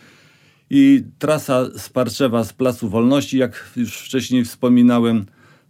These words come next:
prowadzi przez Ostrów Lubelski, Łęczną do Cycowa. Tu mamy pierwszy punkt kontrolny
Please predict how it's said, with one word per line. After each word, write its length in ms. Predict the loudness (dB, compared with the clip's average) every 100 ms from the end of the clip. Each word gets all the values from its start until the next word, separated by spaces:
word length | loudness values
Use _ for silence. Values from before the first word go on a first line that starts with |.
| -6
prowadzi 460 | -2 0 0 -2
przez 300 | -4 -4 -6
Ostrów 440 | -4 -6 -4 -4 -2
Lubelski, 720 | 0 0 0 -2 -6 -2 0
Łęczną 760 | 2 2 4 2 2 2 2 -4 _ _ -6
do 220 | -2 -2
Cycowa. 720 | -4 -10 -4 -2 0 0 -2 -8 -16 -6
Tu 120 | 2
mamy 280 | 4 4 4
pierwszy 360 | 2 -2 -2 -4
punkt 280 | -2 -2 0
kontrolny 640 | 0 2 2 4 2